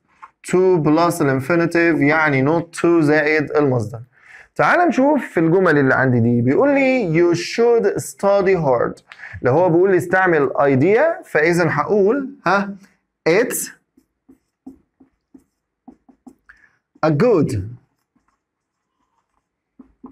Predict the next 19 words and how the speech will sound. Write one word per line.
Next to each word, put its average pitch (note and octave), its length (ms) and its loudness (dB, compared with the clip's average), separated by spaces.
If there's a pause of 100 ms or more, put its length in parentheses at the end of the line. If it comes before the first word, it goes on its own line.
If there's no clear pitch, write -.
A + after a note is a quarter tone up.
idea C#3 720 0 (1200)
to A3 120 2 (1200)
study G3+ 880 0 (1000)
hard. D3 580 0 (1600)
تاني، D3 540 0 (720)
it's D3+ 240 -2
a C#3+ 100 2
good F3+ 240 2
idea B3+ 500 2 (180)
to G#3 140 2
study G3+ 420 0
hard. B2 360 0
يبقى B2+ 240 0
كل F#3+ 180 0
اللي F3+ 120 2
أنا F#3 80 2
عملته A3+ 540 -2
شلت F3 460 -2
you G3 100 2